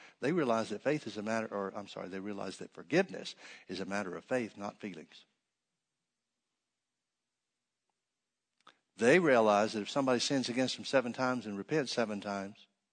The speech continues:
they're gonna feel pretty bad about that. They're gonna feel pretty taken advantage of. Everybody would, right?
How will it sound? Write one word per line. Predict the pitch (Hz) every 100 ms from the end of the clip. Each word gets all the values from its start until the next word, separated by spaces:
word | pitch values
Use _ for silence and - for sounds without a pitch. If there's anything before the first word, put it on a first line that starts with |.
| _ _ _ _ _ _ _ _ _ _ _ _ _ _ _
they're | 110
gonna | 135
feel | 120 120
pretty | - 110
bad | 95 104
about | 95 85 -
that. | 82 - _ _ _ _ _ -
They're | 104
gonna | 113
feel | 123 107
pretty | - 110
taken | - 107 101
advantage | 92 92 92 -
of. | - - _ _ _ _ _ -
Everybody | 123 95 85
would, | 76 71 - _
right? | 95 98